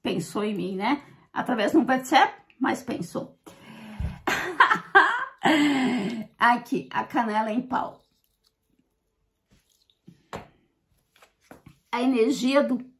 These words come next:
Papa. Meu Deus do céu. Esta pessoa, ela pensa em você realmente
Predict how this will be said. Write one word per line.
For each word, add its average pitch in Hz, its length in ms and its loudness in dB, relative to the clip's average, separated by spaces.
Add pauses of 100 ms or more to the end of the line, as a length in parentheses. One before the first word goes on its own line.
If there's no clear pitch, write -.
(140)
Papa. - 640 2 (160)
Meu 247 800 4 (360)
Deus 269 320 2
do 240 100 -16
céu. - 280 -14 (640)
Esta 320 340 2
pessoa, 214 760 -4 (840)
ela 247 480 0 (680)
pensa 277 340 2
em 220 80 -4
você 220 640 -8 (800)
realmente 269 1040 0